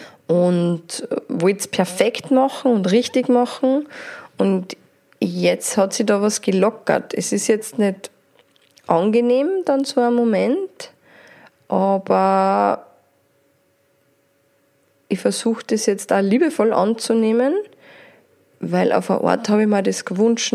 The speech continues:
dass ich gelassener bin.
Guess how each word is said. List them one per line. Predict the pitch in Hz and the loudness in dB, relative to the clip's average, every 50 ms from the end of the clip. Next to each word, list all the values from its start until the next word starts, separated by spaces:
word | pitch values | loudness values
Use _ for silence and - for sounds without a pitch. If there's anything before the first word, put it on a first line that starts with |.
| 196 185 | -2 0
dass | 180 165 165 165 - - | 0 0 0 0 -2 -4
ich | - - 165 165 160 160 160 160 160 - - _ _ | -4 -2 0 0 2 0 0 -2 -4 -12 -20 _ _
gelassener | - 175 139 - - 160 - - - 165 156 156 156 156 147 156 160 - _ _ _ _ _ _ _ _ _ _ _ _ _ _ _ _ _ _ _ _ _ | -4 -2 0 0 0 -2 -4 -2 0 0 2 2 2 0 -2 -2 -6 -12 _ _ _ _ _ _ _ _ _ _ _ _ _ _ _ _ _ _ _ _ _
bin. | - - 165 156 143 139 139 | 0 2 2 2 0 -2 -6